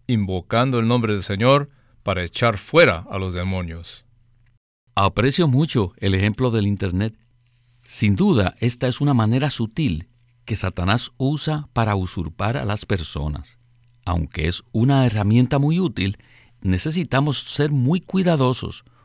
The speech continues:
Speaker 2: porque puede llegar a ser muy peligrosa. No obstante,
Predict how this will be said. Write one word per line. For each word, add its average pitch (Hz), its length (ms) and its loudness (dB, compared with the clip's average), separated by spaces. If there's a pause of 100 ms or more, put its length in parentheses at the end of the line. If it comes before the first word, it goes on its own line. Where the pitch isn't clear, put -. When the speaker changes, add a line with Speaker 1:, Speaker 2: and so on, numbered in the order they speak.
(100)
Speaker 2:
porque 90 280 -4
puede 117 480 -2
llegar 101 380 -2
a 113 80 -2
ser 104 240 0
muy 104 380 4
peligrosa. 80 720 -4 (880)
No 165 140 2
obstante, 131 640 0